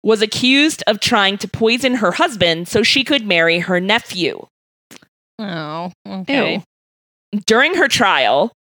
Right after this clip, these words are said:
Speaker 1: she was escorted into court by both her husband and her lover on either arm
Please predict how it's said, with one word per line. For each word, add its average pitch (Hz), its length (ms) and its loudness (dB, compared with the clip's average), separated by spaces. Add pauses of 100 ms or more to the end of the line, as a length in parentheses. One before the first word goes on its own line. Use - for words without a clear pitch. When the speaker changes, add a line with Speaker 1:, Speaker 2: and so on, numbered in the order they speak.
(640)
Speaker 1:
she - 180 0
was 185 120 0
escorted 294 640 2
into 226 300 0
court - 520 -2 (160)
by 226 120 4
both 214 200 2
her 214 120 4
husband 254 600 0
and 269 320 2
her 349 140 2
lover 208 560 2
on 175 260 0
either 202 280 0
arm 165 460 0